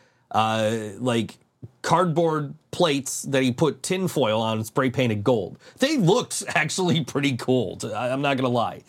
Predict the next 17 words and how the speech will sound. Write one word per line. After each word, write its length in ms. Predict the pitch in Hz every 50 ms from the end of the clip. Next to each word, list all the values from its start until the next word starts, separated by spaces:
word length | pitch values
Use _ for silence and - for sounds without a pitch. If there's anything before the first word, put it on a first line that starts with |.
| - - - - - - -
Uh, 540 | - 120 123 131 131 131 131 127 123 123 120 113 127
but, 320 | 156 151 131 165 151 120 131 139 143 143 - - - -
you 120 | 147 143 135
know, 100 | 131 135
we 140 | 147 165 196
used 220 | 202 202 - -
to, 440 | - 160 151 147 147 135 127 120 110 - _ _ _ - - - _ _ _ -
we 100 | - 160
used 160 | 170 - -
to 80 | 151 127
fuck 260 | - - 135 127 123
with 100 | 127 113
this 160 | 113 117 104
dude 200 | - 120 110 107
all 180 | 107 104 101 95
the 60 | 95
time. 420 | 90 - 98 90 90 87 87 87